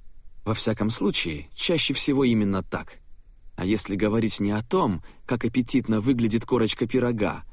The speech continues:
а о том, что у него внутри. Имеется в виду английское выражение "Promises are like pie crust made to be broken", которое буквально означает "обещание,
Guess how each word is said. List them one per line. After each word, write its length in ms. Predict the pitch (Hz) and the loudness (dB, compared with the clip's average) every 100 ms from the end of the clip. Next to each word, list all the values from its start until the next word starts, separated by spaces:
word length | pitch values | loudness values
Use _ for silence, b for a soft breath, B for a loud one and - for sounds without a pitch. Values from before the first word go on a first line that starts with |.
| - - | -18 -8
а 160 | 92 110 | -4 0
о 40 | |
том, 180 | 131 120 | 2 2
что 220 | - 120 | 2 2
у 60 | 120 | 4
него 200 | 120 113 | 4 2
внутри. 580 | 107 127 160 170 - - - - - - - - - | 2 0 2 0 0 -6 -18 -18 -16 -16 -16 -18 -8
Имеется 480 | 135 143 143 127 139 | -2 2 2 2 0
в 60 | 131 | 2
виду 400 | 139 143 196 139 | 0 2 2 2
английское 520 | 143 127 151 - 131 | 2 2 0 2 2
выражение 720 | 127 123 123 165 156 143 131 | 2 0 0 0 2 0 0
"Promises 680 | - 156 131 123 127 120 - | 0 2 2 0 -2 -2 -2
are 180 | 127 123 | 0 2
like 320 | 127 120 - | 2 0 -4
pie 200 | 180 160 | -2 -2
crust 440 | 127 98 - - - | 0 -2 -2 -10 -4
made 300 | 131 139 - | -2 -2 -2
to 120 | 135 | -2
be 100 | 123 | 0
broken", 520 | 120 113 87 85 76 - b b b | 0 0 -2 -6 -12 -14 b b b
которое 360 | 123 - 127 113 | -4 2 2 2
буквально 460 | 127 139 147 127 | 0 0 0 0
означает 680 | 110 117 113 175 151 131 - - | -2 -4 -4 -2 -2 -2 -8 -8
"обещание, 760 | 226 240 226 - 127 151 190 | -4 -2 -2 0 0 0 -2